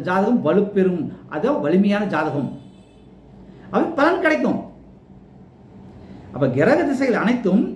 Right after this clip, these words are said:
குருவை பேஸ் பண்ணி தான் இருக்கு. அப்ப லக்னத்தையோ ராசியவோ குரு பார்க்கவில்லை என்றால் அந்த ஜாதகம் வேஸ்ட்.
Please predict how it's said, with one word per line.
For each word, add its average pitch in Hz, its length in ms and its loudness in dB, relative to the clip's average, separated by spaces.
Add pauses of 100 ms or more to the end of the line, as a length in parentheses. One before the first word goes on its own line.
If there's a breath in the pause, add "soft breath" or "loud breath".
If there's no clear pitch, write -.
(640)
குருவை 254 300 4 (160)
பேஸ் 226 240 2
பண்ணி 196 140 2
தான் 170 120 0
இருக்கு. - 160 -8 (1400 loud breath)
அப்ப 139 160 0 (120)
லக்னத்தையோ 294 600 2 (1400)
ராசியவோ 277 520 4 (600)
குரு 262 140 -2 (140)
பார்க்கவில்லை 220 500 -2
என்றால் 233 260 0 (180)
அந்த 170 220 -6
ஜாதகம் 196 340 0 (1000)
வேஸ்ட். 95 300 0